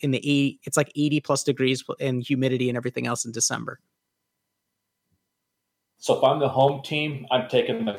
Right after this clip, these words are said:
Speaker 2: cold because probably already conditioned for it. Uh, particularly if you're taking playoffs, there's a good chance that you might have a team that's not used to it. Whereas I think most teams can hack, like, warmer weather, humidity.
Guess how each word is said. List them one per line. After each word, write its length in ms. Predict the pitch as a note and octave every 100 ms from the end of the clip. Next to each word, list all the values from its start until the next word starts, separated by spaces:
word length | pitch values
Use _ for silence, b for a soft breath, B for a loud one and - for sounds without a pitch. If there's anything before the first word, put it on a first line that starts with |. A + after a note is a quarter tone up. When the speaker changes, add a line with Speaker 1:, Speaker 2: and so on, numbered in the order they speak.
| -
Speaker 2:
cold 420 | A2+ G2+ F#2+ - _ _
because 580 | - G#2 G#2 G#2 - - _ _ _ _ _ _ _ _ _ _ _ _ _ _ _ _ _ _ _ -
probably 260 | C3+ A#2+
already 180 | A#2 G#2+
conditioned 440 | A2+ G#2+ A2+ B2
for 220 | - B2 B2+
it. 180 | - - _ _ _ _ _ _ _ _ _
Uh, 120 | -
particularly 320 | - - A#2+
if 40 | A#2
you're 140 | A2+
taking 320 | - A#2 A2
playoffs, 460 | - B2 A#2 B2 B2+
there's 160 | A2 G2+
a 20 |
good 160 | A2+
chance 300 | G#2+ B2 A#2
that 80 | -
you 80 | A2+
might 160 | A#2 A2+
have 120 | G#2+
a 40 |
team 260 | G#2 A#2 G#2+
that's 200 | G#2+ -
not 180 | A2+ A#2
used 240 | A#2+ -
to 100 | C3
it. 180 | B2+ - _ _ _ _ _ -
Whereas 280 | A2+ C3+
I 60 | E3
think 200 | - A2
most 280 | A2+ A2+ -
teams 200 | A#2+ G#3
can 140 | -
hack, 300 | G#3+ G#3+ G3+
like, 160 | - -
warmer 300 | G#3 G#3 G#3
weather, 280 | G3+ G3 G3+
humidity. 540 | G#3 G#3 G3+ G3+ G3+